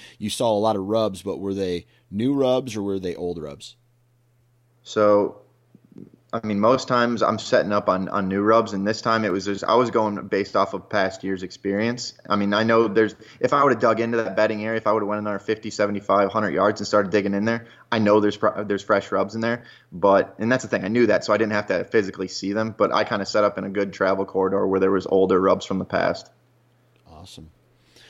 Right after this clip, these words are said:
Speaker 1: Cool, man. Well, one of these, uh, short and sweet kinda hunts. Uh, last year for my, my rut vacation, I think I only hunted four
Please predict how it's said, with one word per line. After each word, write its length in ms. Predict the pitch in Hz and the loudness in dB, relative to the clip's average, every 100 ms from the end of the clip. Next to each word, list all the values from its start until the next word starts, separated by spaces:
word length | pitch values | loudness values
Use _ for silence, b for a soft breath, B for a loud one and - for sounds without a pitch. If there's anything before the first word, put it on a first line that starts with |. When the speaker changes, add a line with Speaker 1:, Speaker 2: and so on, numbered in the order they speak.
| b b | b b
Speaker 1:
Cool, 240 | - 123 151 | -8 -4 0
man. 360 | 117 117 143 - b b | 0 0 -2 -8 b b
Well, 400 | 95 110 123 170 | 0 4 4 2
one 160 | 127 139 | 0 0
of 100 | 127 | 2
these, 480 | 127 123 120 113 110 | 0 0 -2 -4 -2
uh, 340 | 110 107 101 | 2 2 0
short 540 | 87 - 131 127 135 - | -4 -4 -2 -2 -2 -6
and 220 | 113 113 | -8 -6
sweet 600 | 101 - 104 104 131 127 | -6 -10 -8 -4 -2 -4
kinda 340 | - 123 120 113 | -6 -4 -2 -4
hunts. 520 | 107 123 127 - - b b b b | -4 -6 -8 -12 -18 b b b b
Uh, 340 | 101 98 95 - _ _ | -12 -8 -8 -10 _ _
last 360 | 107 113 131 - | -6 -4 -4 -6
year 100 | 110 | -8
for 140 | - | -6
my, 420 | 101 107 110 101 - | -6 -4 -4 -6 -8
my 180 | 101 107 | -8 -6
rut 240 | 107 92 | -4 -4
vacation, 460 | 95 - 98 - 98 | -6 -8 -8 -8 -12
I 60 | |
think 160 | - 117 | -12 -10
I 60 | 95 | -10
only 280 | 98 92 | -8 -10
hunted 500 | 85 101 101 92 82 - _ _ _ _ _ _ _ | -10 -10 -8 -10 -12 -20 _ _ _ _ _ _ _
four 1080 | - - - - - 95 98 104 104 101 | -20 -20 -20 -20 -12 -8 -4 -2 -2 -4